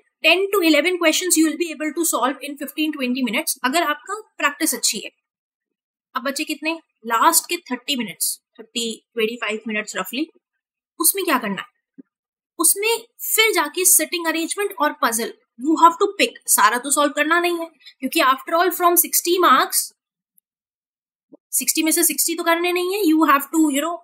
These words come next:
pick certain things and then lose it। After all यहाँ पे पूरा गेम ही है the better question you are picking,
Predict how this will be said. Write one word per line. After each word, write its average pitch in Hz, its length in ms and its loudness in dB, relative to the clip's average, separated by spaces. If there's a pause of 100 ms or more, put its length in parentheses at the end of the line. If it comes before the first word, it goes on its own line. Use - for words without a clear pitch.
(100)
pick 320 260 -2
certain 320 260 -6
things 392 320 -6
and 330 100 -4
then 311 180 -8
lose 302 380 -4
it। - 60 -18 (800)
After 320 220 4
all 320 100 4
यहाँ 294 200 0
पे 320 180 -8 (600)
पूरा 302 340 -2
गेम 269 340 -4
ही 349 200 -2
है 403 320 -4 (380)
the 240 100 -2
better 269 240 2
question 294 340 -2
you 285 140 -2
are 262 120 6
picking, 220 280 -6